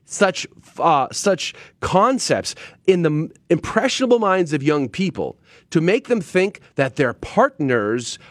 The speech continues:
are casual and that the act itself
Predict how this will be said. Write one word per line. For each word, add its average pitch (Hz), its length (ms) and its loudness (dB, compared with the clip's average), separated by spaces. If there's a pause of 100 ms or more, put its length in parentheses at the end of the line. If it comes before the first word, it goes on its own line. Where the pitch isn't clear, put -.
(120)
are 131 160 2
casual 101 840 -2 (500)
and 135 200 2
that 135 100 -2
the 151 220 -6
act 190 240 0
itself 247 520 0